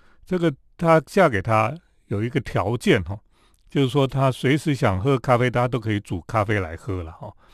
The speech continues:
所以她如果嫁人之后，她老爸就管不到她了，她老公就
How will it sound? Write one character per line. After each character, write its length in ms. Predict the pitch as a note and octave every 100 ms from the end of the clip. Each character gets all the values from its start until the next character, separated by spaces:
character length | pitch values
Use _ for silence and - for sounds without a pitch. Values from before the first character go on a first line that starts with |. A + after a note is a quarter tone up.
| - - - _
所 160 | _ D3+
以 60 | C#3
她 160 | D3+
如 80 | D#3
果 80 | B2+
嫁 160 | F#3+
人 120 | D#3 D3
之 80 |
后， 120 | D#3 C#3
她 160 | C3
老 180 | D3+ G#2+
爸 140 | D3
就 80 | C#3+
管 180 | C#3+ A2
不 80 | D3+
到 140 | F3+
她 180 | D#3 F3+
了， 160 | F#3 - _ _ -
她 280 | - B2 B2
老 200 | A#2+ F#2+
公 240 | C3+ B2+
就 220 | C3 A#2+